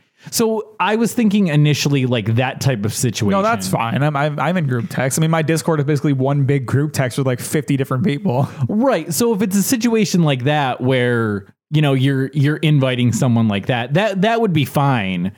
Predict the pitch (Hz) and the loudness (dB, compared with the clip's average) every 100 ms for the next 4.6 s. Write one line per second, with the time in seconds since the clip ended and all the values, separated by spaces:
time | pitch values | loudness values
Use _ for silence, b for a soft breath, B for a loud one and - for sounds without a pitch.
0 | B B - - 175 151 175 202 202 175 | B B -4 -2 0 0 2 2 2 0
1 | 160 - _ 139 170 117 165 156 160 - | -4 -10 _ -4 -2 -2 2 4 2 2
2 | 175 160 151 151 131 117 131 147 156 139 | 2 2 2 0 -2 0 2 2 2 4
3 | 143 139 110 120 135 127 113 - B B | 2 0 0 2 2 0 -2 -6 B B
4 | _ 139 107 151 135 - | _ -8 -2 0 0 -4